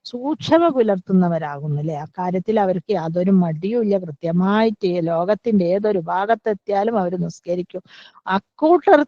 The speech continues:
തന്നെയാണ് അനന്തരാവകാശികൾ. ഈ അനന്തരാവകാശികൾക്കാണ് ജന്നാത്തുൽ ഫിർദൗസ് എന്ന, അഹ്ലൽ ജന്ന,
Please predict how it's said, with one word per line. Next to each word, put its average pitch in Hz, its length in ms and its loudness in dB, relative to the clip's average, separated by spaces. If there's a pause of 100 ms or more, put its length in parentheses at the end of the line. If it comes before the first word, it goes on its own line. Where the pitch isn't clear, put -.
(120)
തന്നെയാണ് 208 920 4
അനന്തരാവകാശികൾ. 165 1500 -2
ഈ 196 200 -2
അനന്തരാവകാശികൾക്കാണ് 175 2000 0
ജന്നാത്തുൽ 185 800 -2
ഫിർദൗസ് 175 580 -4
എന്ന, 196 200 4
അഹ്ലൽ 180 580 2
ജന്ന, 196 420 2